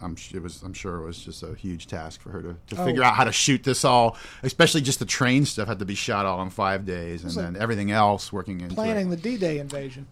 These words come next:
Speaker 1: Right.
Speaker 2: But, but not, now, not five days. For people keeping score, we were out, 'cause I was out there too, four days.
Speaker 1: Four days.
Speaker 2: Four shooting days out there.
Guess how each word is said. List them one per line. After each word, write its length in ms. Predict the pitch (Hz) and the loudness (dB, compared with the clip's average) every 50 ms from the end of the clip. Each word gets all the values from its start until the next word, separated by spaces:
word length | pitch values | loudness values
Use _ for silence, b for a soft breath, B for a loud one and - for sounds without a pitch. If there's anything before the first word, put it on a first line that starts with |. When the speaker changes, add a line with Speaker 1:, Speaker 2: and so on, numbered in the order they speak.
| - | -14
Speaker 1:
Right. 340 | - - - - - 214 226 165 | -12 -8 -4 0 2 2 2 2
Speaker 2:
But, 60 | 170 | -2
but 180 | 233 233 208 | -2 -2 -2
not, 280 | 226 254 277 285 226 185 | -2 -2 -2 -2 -4 -4
now, 140 | 220 226 220 | -6 -4 -4
not 220 | 233 269 285 226 - | -2 -4 -4 -6 -4
five 300 | - 269 277 285 254 190 | -6 -4 -4 -4 -2 -2
days. 200 | 170 156 147 143 | -2 -2 -2 -4
For 140 | - 170 | -6 -6
people 260 | 156 - 226 208 208 190 | -4 -4 -4 -4 -6 -6
keeping 260 | - 208 196 175 156 | -6 -6 -6 -6 -8
score, 340 | - - - 262 226 202 185 | -12 -12 -8 -4 -2 -2 0
we 120 | 202 202 | 0 0
were 120 | 196 190 | 0 -2
out, 180 | 185 185 - - | -2 -4 -4 -4
'cause 140 | - 185 190 | -4 -2 0
I 100 | 208 208 | 2 2
was 120 | 208 196 208 | 2 4 2
out 140 | 196 190 | 2 2
there 120 | - 180 165 | 2 -2 -2
too, 380 | - - 208 180 165 160 160 b b b b b b | 0 0 2 2 2 2 0 b b b b b b
four 300 | b - 226 220 220 202 | b -2 2 4 4 4
days. 300 | 180 156 143 135 135 - | 4 2 0 -2 -4 -2
Speaker 1:
Four 160 | 123 117 110 98 | 0 0 0 0
days. 140 | 95 85 | -2 -2
Speaker 2:
Four 240 | - 196 208 226 240 | 0 2 4 4 4
shooting 380 | - - 233 226 214 202 190 180 | 2 0 -2 0 0 0 0 0
days 440 | 180 175 165 165 160 151 - - - - | 0 0 0 0 -2 -4 -6 -8 -10 -10
out 240 | 170 170 160 - - | -10 -10 -10 -8 -6
there. 300 | 170 160 160 160 156 | -4 -2 -2 -2 -4